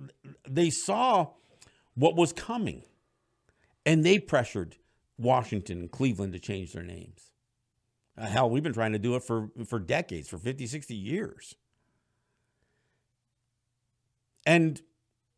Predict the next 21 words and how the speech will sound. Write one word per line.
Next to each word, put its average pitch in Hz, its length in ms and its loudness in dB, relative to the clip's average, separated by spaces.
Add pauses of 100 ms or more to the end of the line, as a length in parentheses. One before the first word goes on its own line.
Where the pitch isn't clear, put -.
(1300)
it's 151 180 2
only 220 280 2
because 151 520 -2 (400)
our 147 180 6
emotions 143 680 2 (220)
did 135 400 0 (1160)
get 123 180 0
put 127 140 0
on 107 260 -2 (120)
display 98 520 -8 (680)
that 117 300 2 (960)
the 120 140 4
moneyed 131 360 2
interest, 139 320 -2
the 104 60 -6
financial 123 460 0
interest 127 320 -4
behind, 117 760 -2
you 120 220 -2
know, - 100 -12
these 110 320 -4